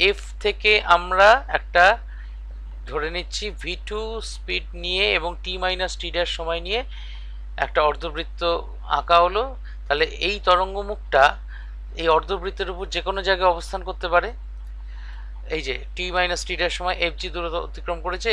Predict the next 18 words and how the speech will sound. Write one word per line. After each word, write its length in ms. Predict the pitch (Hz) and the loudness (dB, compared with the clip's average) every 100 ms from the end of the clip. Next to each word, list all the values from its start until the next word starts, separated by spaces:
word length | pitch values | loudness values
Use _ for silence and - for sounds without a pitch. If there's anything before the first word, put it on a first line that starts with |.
| 180 | 2
এবং 120 | 170 160 | 0 -2
এফজি 200 | 156 - 160 | -6 -4 -2
ব্যাসার্ধে 320 | 156 165 160 156 | -2 -4 -6 -6
একটি 120 | 175 147 | -6 -6
গোলীয় 280 | 151 160 208 - - - - | -4 -4 -4 -6 -10 -10 -2
তরঙ্গমুখ 500 | 151 160 170 170 175 151 | -2 0 -4 -4 -4 -6
উৎপন্ন 340 | 151 - 156 151 135 | -10 -4 -4 -4 -6
করে, 140 | 107 107 - - - - - 139 | -6 -6 -10 -10 -10 -10 -2 6
কারণ 200 | 143 175 170 | 8 8 4
আমরা, 160 | 170 180 | 6 6
আহ, 80 | 165 - - - - - 135 135 113 | 4 -2 -10 -10 -10 -10 -10 -8 -6
হাইগেনস 340 | 131 147 180 - | -4 -4 -4 -6
প্রিন্সিপল 300 | 180 170 180 151 | -8 -8 -10 -4
বলেই 220 | 175 190 185 | -2 -2 0
দিয়েছে 280 | 190 - 160 - - - - - - - | 0 0 -6 -10 -10 -10 -10 -10 -8 -2
যে 120 | 139 139 - - - - - - - - - - - - - - - - | 2 2 0 -8 -10 -10 -10 -10 -10 -10 -10 -10 -10 -10 -10 -10 -10 -6
তোমার, 300 | 143 139 135 | 4 8 8
আহ, 0 | 123 | 8